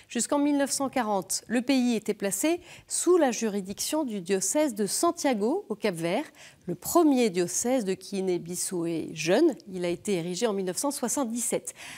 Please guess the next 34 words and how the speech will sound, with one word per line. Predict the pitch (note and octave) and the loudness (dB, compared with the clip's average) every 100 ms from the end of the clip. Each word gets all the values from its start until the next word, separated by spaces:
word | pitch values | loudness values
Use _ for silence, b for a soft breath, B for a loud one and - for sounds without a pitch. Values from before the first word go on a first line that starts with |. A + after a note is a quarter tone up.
| - | -2
Alors, | A3 G#3 | 0 0
quelles | - A3 F#3+ | -2 -2 0
ont | G#3+ | -2
été, | A3 G3+ - C4+ B3+ B B | -2 -4 0 -2 -2 B B
euh, | - F#3 | -2 0
les | F3+ F3+ A3 | 2 0 0
étapes | A3 E4 C4+ G#3+ | 0 0 0 -2
de | A#3 | 0
l'évangélisation ? | G#3+ G#3+ G3 F#3 F#3+ F3+ F#3 F3+ E4 | 0 0 -2 -2 -4 -2 -2 0 -2
Qui | D#4 - C#4+ | 0 2 2
sont, | - D#4+ C#4+ B B B - | 2 -2 -4 B B B -6
euh, | F3 | -2
les | F#3+ C#4 | 0 0
chrétiens | D4 B3 A#3+ A3+ A3 - - | 0 -2 -2 -2 -2 -2 -2
aujourd'hui ? | G#3+ G3+ F3+ E3+ A3+ | -2 0 -2 -2 -2
Quels | B3 G#3 | 0 0
défis | F3+ F#3+ - D4+ A3+ | 0 -2 2 2 2
aussi | - - A#3+ | 0 -2 -4
pour | A3 | -2
les | F#3+ G3+ | 0 0
jeunes | F#3+ D4 D4+ A3 | 2 2 2 0
bissau-guinéens ? | A3+ A3+ - C4 B3+ G#3+ G#3+ G#3 G3 G3 G3+ B B - | -4 -4 -4 -2 -4 -4 -4 -2 -2 -4 -8 B B -6
Les | F3+ F3+ | 0 2
deux | F#3 | 2
tiers | G#3+ G#3 G3 | 2 2 2
ont | |
moins | F#3 A3+ | 2 2
de | G#3+ | 2
vingt-cinq | F#3+ - F3+ - | 0 -2 -4 -4
ans | F#3+ | -4
dans | G3 | -2
ce | E3 F#3+ | -4 -4
pays | - F#3+ F#3 | -4 -4 -4
pauvre, | - D4+ D#4 C#4+ | 0 4 4 2